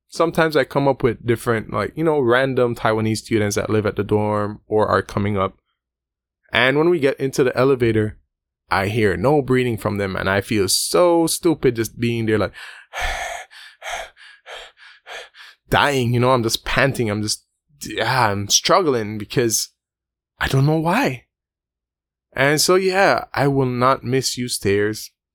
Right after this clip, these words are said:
Sincerely, like, I mean it. So now, when I came to Taiwan, like, the only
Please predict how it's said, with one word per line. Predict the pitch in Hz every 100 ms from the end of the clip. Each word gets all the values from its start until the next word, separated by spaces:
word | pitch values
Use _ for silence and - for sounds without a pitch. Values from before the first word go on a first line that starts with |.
| _
Sincerely, | - - 113 - - 120 113 101 95
like, | - 95 -
I | 104
mean | 107 117 135
it. | 110 - _ _ _ _ _ _ _ -
So | 175
now, | 196 190
when | 190 214
I |
came | 208 190 175
to |
Taiwan, | 165 139 135 135 127 120 110
like, | 95 98 - _ _ _ _
the | 131 127
only | 180 202 185